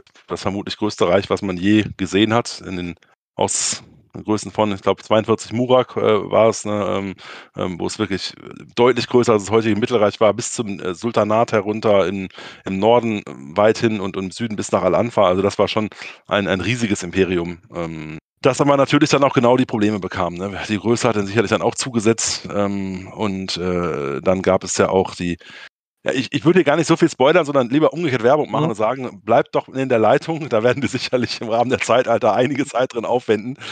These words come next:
Speaker 1: Ähm,
Speaker 2: Mhm.
Speaker 1: äh, wie es zum Falle Bosbarans kam, wer ja heute tatsächlich uns,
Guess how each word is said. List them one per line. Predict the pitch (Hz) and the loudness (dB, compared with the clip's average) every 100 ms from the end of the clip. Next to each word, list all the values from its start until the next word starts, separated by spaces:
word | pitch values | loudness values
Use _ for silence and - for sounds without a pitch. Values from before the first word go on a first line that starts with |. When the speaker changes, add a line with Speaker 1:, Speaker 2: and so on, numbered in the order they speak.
| - - - | -12 -12 -4
Speaker 1:
Ähm, | 104 107 110 | 2 2 2
Speaker 2:
Mhm. | 110 127 117 78 | 0 0 0 -4
Speaker 1:
äh, | 92 95 | -8 -4
wie | 139 | -2
es | 147 | -2
zum | 131 | -4
Falle | 104 127 156 | 0 2 4
Bosbarans | 139 139 147 123 123 120 | 2 0 2 2 0 0
kam, | 131 123 | 0 4
wer | 127 | 4
ja | 135 123 | 4 4
heute | 147 156 | 0 0
tatsächlich | 131 123 135 127 - | -4 -4 -4 -6 -10
uns, | 113 120 - | -10 -12 -14